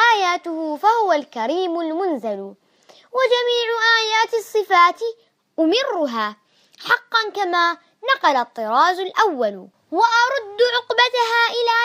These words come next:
نقالها، وأصونها عن كل ما يتخيل. قبحاً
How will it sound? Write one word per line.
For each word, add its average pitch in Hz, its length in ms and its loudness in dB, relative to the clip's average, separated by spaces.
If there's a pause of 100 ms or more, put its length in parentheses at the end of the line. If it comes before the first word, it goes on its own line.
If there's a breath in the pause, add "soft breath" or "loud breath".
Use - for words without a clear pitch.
(120)
نقالها، 370 840 2 (320 soft breath)
وأصونها 285 920 -2
عن 247 240 -10
كل 359 480 -8
ما 381 300 -2
يتخيل. 330 960 -8 (720 soft breath)
قبحاً 539 400 -2